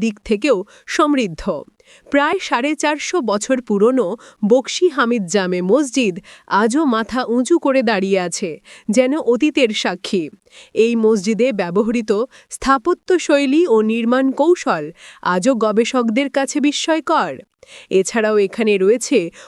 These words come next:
ঐতিহ্যবাহী জলকদর খাল, যা শত শত বছর ধরে স্থানীয় মানুষের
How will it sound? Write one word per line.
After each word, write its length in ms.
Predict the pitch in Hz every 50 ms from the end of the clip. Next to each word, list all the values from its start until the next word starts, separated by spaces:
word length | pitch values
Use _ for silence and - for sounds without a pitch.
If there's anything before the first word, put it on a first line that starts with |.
| - - 240
ঐতিহ্যবাহী 840 | 269 294 285 - 339 330 311 269 - 339 320 226 226 220 180 233 349 359 277 285
জলকদর 520 | 285 277 277 240 - 220 190 180 190 190 185 -
খাল, 200 | - 214 165 156 156 - _ _ _ - - _ -
যা 200 | 214 196 214 196 202 -
শত 200 | - 254 254 233 311 294 -
শত 140 | 320 - 330 320 262 277
বছর 240 | 277 - - 294 262 226 247
ধরে 220 | 349 339 226 196 240 - - - - _ -
স্থানীয় 400 | - - 285 311 311 320 359 392 415 381 330
মানুষের 360 | 262 262 269 262 - 320 302